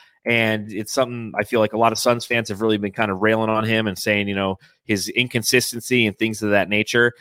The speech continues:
You look at his last four games prior to this, he's averaging twenty points and ten rebounds. And tonight it was fourteen and fourteen, and that's kind of, you know, because he didn't get all of the opportunities that he should have in those last five or six minutes, man.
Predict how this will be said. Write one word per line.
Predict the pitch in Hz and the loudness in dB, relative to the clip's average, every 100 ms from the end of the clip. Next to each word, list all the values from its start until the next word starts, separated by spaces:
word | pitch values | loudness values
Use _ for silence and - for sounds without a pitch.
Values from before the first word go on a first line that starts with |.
| - _ - | -20 _ 2
You | 131 | 4
look | 151 180 | 6 6
at | 160 135 | 4 4
his | 127 123 | 2 2
last | 123 - - | 4 2 0
four | 151 170 147 | 6 6 6
games | 139 135 - | 2 2 -2
prior | - 160 180 | 0 4 4
to | 120 | 4
this, | 104 104 - | 2 0 0
he's | 123 127 | -2 2
averaging | 131 127 120 110 | 2 0 -4 -6
twenty | - 139 143 | -4 -4 -4
points | - 135 131 110 | -2 -2 -4 -8
and | 101 | -6
ten | 127 117 | -4 -2
rebounds. | 117 143 104 82 65 - _ _ _ - | 0 0 0 -2 -10 -14 _ _ _ -4
And | 107 107 | 0 0
tonight | - 127 139 | 0 2 2
it | 123 | 2
was | 120 - | 0 4
fourteen | 151 143 143 117 | 4 4 2 -4
and | |
fourteen, | - 127 - 165 156 | 2 2 2 0 2
and | 120 117 | 0 2
that's | 127 - - | 0 0 -8
kind | - 139 127 | -6 0 0
of, | 135 131 | 0 -4
you | 110 | 0
know, | 113 113 - _ _ _ | 2 2 -2 _ _ _
because | - 147 127 | 0 2 2
he | 135 | 2
didn't | 147 147 123 | 0 0 2
get | 127 120 - - | 2 2 -4 0
all | 117 123 123 | 4 4 4
of | 113 104 - 101 107 | 0 -4 -14 -8 -2
the | 107 101 | 0 2
opportunities | 110 - - 143 123 | 0 0 -4 -2 -2
that | 117 | -2
he | |
should | - 147 131 | 0 2 4
have | 113 | 2
in | 110 | 0
those | 107 110 | 0 2
last | 113 - | 0 0
five | 120 113 113 | 0 2 0
or | |
six | - 110 175 | -6 -8 -6
minutes, | 165 - | -6 -6
man. | 110 104 | -4 -4